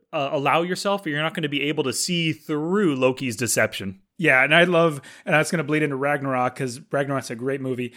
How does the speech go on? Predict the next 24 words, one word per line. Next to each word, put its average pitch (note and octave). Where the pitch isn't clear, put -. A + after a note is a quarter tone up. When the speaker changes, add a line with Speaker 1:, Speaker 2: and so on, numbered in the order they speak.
Speaker 1:
Mm-hmm. C#3
Speaker 2:
Um, B2
when D3
Thor C#3
realizes C3+
that C#3
Loki's E3
gonna D3+
betray D#3
him C#3
again, B2+
and D3+
he D#3
puts E3
that D#3
little, D3
um, C3
zapper C#3
thing D3+
that, C3+
you D3
know, B2
shocks C3
people. E3